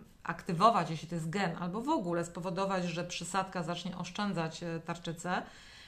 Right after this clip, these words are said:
e, może spowodować to niedoborowa dieta.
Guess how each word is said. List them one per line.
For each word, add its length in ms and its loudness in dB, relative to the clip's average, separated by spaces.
e, 300 2
może 280 0
spowodować 760 0
to 480 2
niedoborowa 920 4
dieta. 420 0